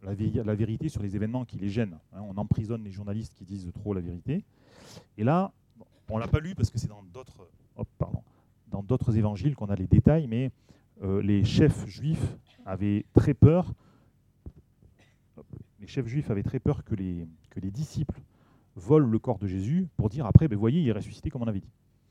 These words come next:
Donc ils ont fait mettre des gardes, euh, sur, devant la porte du, du tombeau,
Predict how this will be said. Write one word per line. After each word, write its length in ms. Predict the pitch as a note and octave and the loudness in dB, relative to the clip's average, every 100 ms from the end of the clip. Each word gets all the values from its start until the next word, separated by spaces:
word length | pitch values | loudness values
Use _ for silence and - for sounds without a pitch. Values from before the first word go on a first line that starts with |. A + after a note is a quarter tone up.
| _ _ | _ _
Donc 220 | C3+ D#3+ | -2 0
ils 100 | A#2+ | -4
ont 60 | G#2+ | -8
fait 120 | A2+ | -4
mettre 240 | A2 A2 F#2 | -4 -4 -6
des 120 | F#2 | 0
gardes, 360 | A#2+ C#3 C#3 B2+ _ _ _ _ _ G#2 | 0 0 -4 -10 _ _ _ _ _ -10
euh, 360 | F#2+ F2 E2+ - - _ _ _ _ _ | -8 -8 -10 -14 -20 _ _ _ _ _
sur, 280 | - - | -20 -18
devant 240 | G2+ F#2+ G2 | -8 -4 -4
la 100 | F2+ | -4
porte 340 | - G#2+ - | -2 -2 -2
du, 420 | F#2+ E2 E2+ E2 D#2+ | -14 -14 -16 -16 -18
du 80 | F2 | -8
tombeau, 440 | A2+ D#3 A#3 G#3+ | 0 2 2 0